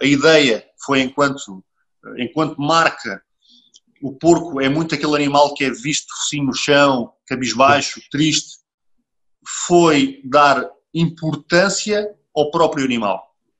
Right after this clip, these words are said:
eh, e levar-lhe, daí a questão do, do próprio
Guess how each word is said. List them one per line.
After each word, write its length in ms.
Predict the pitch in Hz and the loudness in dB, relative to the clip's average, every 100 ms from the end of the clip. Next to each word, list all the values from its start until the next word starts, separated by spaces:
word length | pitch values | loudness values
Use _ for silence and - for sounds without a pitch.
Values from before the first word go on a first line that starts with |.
| _ - | _ -8
eh, 460 | 110 104 101 101 98 _ _ _ _ | -6 -4 -6 -8 -12 _ _ _ _
e 60 | 131 | -4
levar-lhe, 600 | 143 113 151 135 113 104 | -2 2 4 4 0 -8
daí 420 | 104 120 131 147 | -6 -2 0 0
a 120 | 139 117 | -2 -4
questão 300 | - 139 127 | -4 -4 -2
do, 180 | 123 | -4
do 140 | 123 123 | -6 0
próprio 500 | 143 139 139 117 | 2 2 2 -6